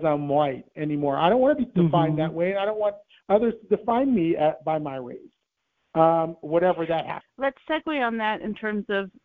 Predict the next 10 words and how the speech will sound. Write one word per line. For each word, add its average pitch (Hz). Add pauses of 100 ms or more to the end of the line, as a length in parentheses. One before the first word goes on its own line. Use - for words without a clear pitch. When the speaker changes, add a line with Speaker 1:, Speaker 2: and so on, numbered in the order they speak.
(180)
Speaker 2:
leadership. 175 (200)
I 185
mean, 202 (280)
because 262 (300)
how 302
do 320
we 277
do 254
that? 208
It 202